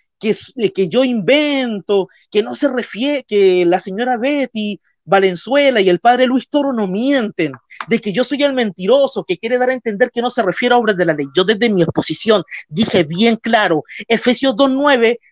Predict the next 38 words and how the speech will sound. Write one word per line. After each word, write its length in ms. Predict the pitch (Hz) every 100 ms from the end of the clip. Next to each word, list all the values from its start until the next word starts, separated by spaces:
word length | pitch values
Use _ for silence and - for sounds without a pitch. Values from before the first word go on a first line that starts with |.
| _
cuando 380 | 202 185 170 175
dice 320 | 262 - 180
"no 300 | 175 247 294
por 180 | 339 349
obras", 400 | 302 233 220 -
se 100 | 214
refiere 580 | 180 175 214 220 240 -
a 180 | 165 165
todo 380 | - 226 208 220
tipo 280 | 208 - 220
de 60 |
obra, 240 | 180 170 139
tanto 240 | 180 220
de 80 | 196
misericordia, 560 | 165 160 151 208 202 214
meritorias, 500 | 170 175 196 226 233
como 240 | 202 170
de 80 | 156
la 100 | 147
ley. 240 | 147 185 147 - - -
Por 120 | 226
lo 120 | 220
tanto, 260 | 247 240 214
la 80 |
salvación 480 | 190 185 175 - 240
no 100 | 220
es 120 | 233
ni 160 | 208 185
por 180 | 156 160
obras 240 | 180 226
de 80 | 254
la 100 | 320
ley, 320 | 320 262 240 - - -
ni 140 | 208
por 200 | - 180
obras 260 | 190 233 220
de 80 |
misericordia, 840 | 269 269 302 277 285 269 220 269